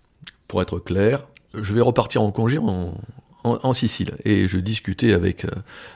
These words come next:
ma femme il y a peu. Je lui disais, on parlait de Taormina, ce qui est assez commun.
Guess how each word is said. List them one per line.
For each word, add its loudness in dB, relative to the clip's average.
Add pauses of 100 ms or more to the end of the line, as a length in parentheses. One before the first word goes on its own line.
(120)
ma 2
femme 2
il 0
y 2
a 2
peu. 6
Je 2
lui 4
disais, -2
on -2
parlait 4
de 6
Taormina, 6
ce -2
qui 0
est 6
assez 0
commun. 4